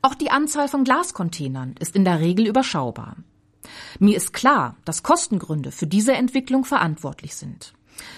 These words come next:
Allerdings bezweifle ich, dass diese Rechnung aufgeht. Schließlich ist auch die Beseitigung illegaler Abfälle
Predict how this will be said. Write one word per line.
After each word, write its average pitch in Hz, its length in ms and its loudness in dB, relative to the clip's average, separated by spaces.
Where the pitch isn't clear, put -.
Allerdings 262 360 2
bezweifle 208 560 -2
ich, 254 320 -4
dass 185 200 -2
diese 196 280 0
Rechnung 262 320 -2
aufgeht. - 720 -6
Schließlich 240 420 2
ist - 160 -2
auch 226 160 2
die 262 120 -4
Beseitigung 254 680 2
illegaler 170 500 2
Abfälle 147 480 -8